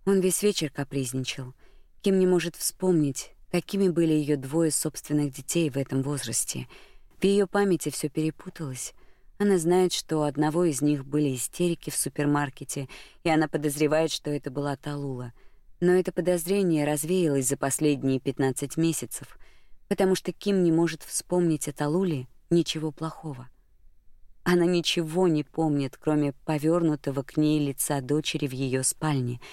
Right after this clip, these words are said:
когда перед рождественской вечеринкой в колледже она рисовала на ее веках черные жидкие стрелки.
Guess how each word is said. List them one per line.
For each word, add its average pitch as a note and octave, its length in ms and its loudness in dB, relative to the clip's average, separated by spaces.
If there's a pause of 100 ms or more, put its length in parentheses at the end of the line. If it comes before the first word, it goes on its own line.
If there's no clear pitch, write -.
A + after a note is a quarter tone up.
(320)
когда E3+ 280 2
перед E3 260 2
рождественской D3+ 840 0
вечеринкой C#3+ 560 0
в - 80 -10
колледже C#3+ 580 -2 (400)
она E3+ 200 4
рисовала D#3+ 540 2
на C#3 100 2
ее C#3+ 260 2
веках D3+ 440 0
черные C#3+ 460 0
жидкие C#3 460 -4
стрелки. C3 640 -4